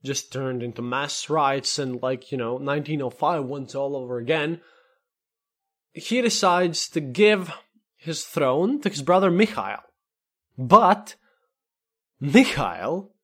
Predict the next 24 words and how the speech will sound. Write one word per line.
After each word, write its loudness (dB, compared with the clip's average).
apparently 2
asks -2
the -10
Tsar, 2
"Well, 0
what, 0
what 6
are 6
you 8
gonna 4
do? 2
I 0
mean, 0
uh, 2
the -2
government, 2
the, -12
all 2
of 2
the 0
people -2
hate 2
the 0
Tsar. 0